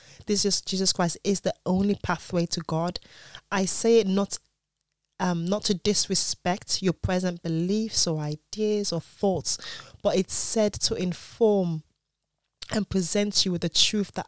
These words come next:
I believe in, and to allow you to explore this for yourselves. Um, <clears throat> this is said in pure love and kindness, because I now know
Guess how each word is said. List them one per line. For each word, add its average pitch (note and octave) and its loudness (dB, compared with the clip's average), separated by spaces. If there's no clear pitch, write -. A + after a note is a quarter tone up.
I G3+ 0
believe E3+ -4
in, D#3+ -8
and F#3 -4
to F#3+ 2
allow G3 4
you G3 2
to - 2
explore - 0
this F3+ 0
for - -6
yourselves. E3 -4
Um, F3 -4
<clears throat> G3 0
this - 2
is G3+ 4
said G3 2
in F3+ -2
pure F3+ -2
love F3 -2
and E3+ -4
kindness, A3+ -2
because F#3+ -2
I F3+ 4
now F#3+ 2
know G3 2